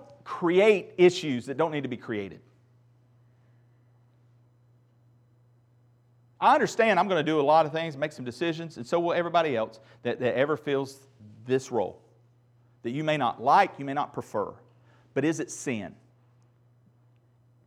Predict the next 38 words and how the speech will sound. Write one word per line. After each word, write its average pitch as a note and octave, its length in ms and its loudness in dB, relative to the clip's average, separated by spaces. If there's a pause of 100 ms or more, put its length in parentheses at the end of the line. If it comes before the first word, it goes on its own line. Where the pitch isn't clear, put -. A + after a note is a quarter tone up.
And D#3 100 0
if D#3+ 100 -4
it's D3+ 160 -4
not G3+ 220 2
sin, G#3+ 200 -4
the D3+ 80 0
best F#3 240 0
thing F#3 180 -4
I F3 80 2
can F3 120 -10
do E3+ 140 -2
as B2+ 80 -8
a A#2+ 40 -8
church D#3 280 -6
member E3+ 240 -6
is A#2 80 -8
let A2+ 180 2
it G2+ 80 -8
go F2+ 120 -8 (1300)
and B2 120 -6
support D#3+ 420 -4
it. - 80 -16 (380)
Because F3 340 4
the D#3 80 -4
very A#3+ 280 6
thing B3+ 240 2
you're A#3 180 4
against G3 500 2 (200)
may D4 320 8
be A3+ 200 2
the D#3+ 120 0
very A3+ 280 10
thing F#3 440 0 (240)
God D#3 580 8
is C#3+ 220 2
wanting D3 460 4 (120)
to C#3+ 100 -6
do. B2 300 2